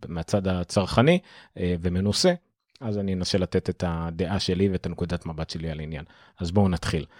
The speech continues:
אני שוב חצי אקריא, ואני אעצור כדי להסביר מה בסך הכל קראתי, לפעמים לעצמי, אני קודם כל אסביר לעצמי, אני מקווה שגם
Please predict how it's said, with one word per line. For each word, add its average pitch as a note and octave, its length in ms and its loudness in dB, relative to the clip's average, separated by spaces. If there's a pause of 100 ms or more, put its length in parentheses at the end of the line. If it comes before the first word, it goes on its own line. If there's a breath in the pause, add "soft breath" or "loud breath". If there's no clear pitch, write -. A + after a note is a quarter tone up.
(160 soft breath)
אני F2 320 4
שוב B2+ 380 8
חצי G#2+ 340 6
אקריא, D#3 280 8 (320 soft breath)
ואני F2 360 0 (380)
אעצור A2+ 440 6
כדי E2+ 220 0
להסביר E2+ 420 0
מה E2+ 180 -2 (440)
בסך - 200 -6
הכל F#2 200 -4
קראתי, A#2+ 300 6
לפעמים D3+ 360 4
לעצמי, B2 340 6
אני D2+ 120 -6
קודם A#2+ 140 0
כל A2 160 2
אסביר A2+ 240 2
לעצמי, A#2+ 360 -2
אני F2 80 -6
מקווה D2+ 280 -6
שגם D2 280 -10